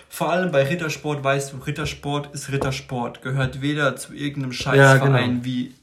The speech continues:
Speaker 1: Nestlé
Speaker 2: Ja.
Speaker 1: oder Ferrero oder was weiß ich. Das tut mir auch echt weh, weil ich finde zum Beispiel Kinder Country oder, ähm,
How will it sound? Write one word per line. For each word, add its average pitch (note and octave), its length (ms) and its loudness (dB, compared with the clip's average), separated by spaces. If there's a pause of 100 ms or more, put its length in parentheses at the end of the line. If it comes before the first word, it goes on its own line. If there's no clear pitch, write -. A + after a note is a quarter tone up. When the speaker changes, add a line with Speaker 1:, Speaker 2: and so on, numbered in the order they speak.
Speaker 1:
Nestlé D3+ 800 -4
Speaker 2:
Ja. C3 140 4
Speaker 1:
oder A#2+ 320 -2 (260)
Ferrero C#3+ 840 -2
oder C3+ 480 0 (560)
was D3+ 280 -6
weiß B2 180 -2
ich. A#2+ 140 -6
Das - 160 -14
tut F3 180 -8
mir D3 160 -2
auch C3+ 100 -2
echt C#3 280 -6
weh, B2+ 180 -4
weil A#2+ 240 -2
ich C3+ 100 -10
finde C#3+ 200 -6
zum - 80 -12
Beispiel B2 260 -10
Kinder E3+ 380 -2
Country A#2+ 640 -6
oder, A#2 560 -2
ähm, A#2 460 -6